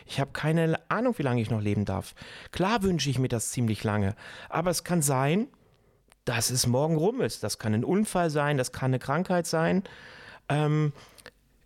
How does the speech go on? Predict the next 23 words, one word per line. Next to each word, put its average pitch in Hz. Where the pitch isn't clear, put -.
und 156
deswegen 180
für -
jeden, 190
feier 196
doch 175
das -
Leben, 175
solange 160
du 156
lebst. -
Und 156
bring 185
doch 165
jetzt 190
schon 165
besondere 131
Momente 110
rein 104
und 147
nicht 165
erst 123
später. 101